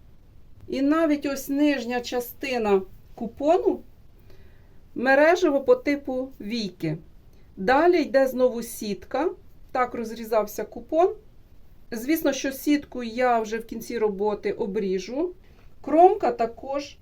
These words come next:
сітчаста. Тобто це полотно як сітка. Але саме основне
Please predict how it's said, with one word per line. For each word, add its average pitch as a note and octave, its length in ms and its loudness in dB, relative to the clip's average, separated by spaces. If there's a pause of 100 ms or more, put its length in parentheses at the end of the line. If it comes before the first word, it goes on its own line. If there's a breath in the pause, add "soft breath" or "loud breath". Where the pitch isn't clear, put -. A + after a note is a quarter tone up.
(100)
сітчаста. F#3+ 840 -8 (1500)
Тобто C4+ 320 -6
це B3 260 -6
полотно A#3 560 -6
як A3+ 240 -4
сітка. - 600 -10 (1160 soft breath)
Але C4 560 4
саме C4+ 640 0
основне A#3+ 640 -4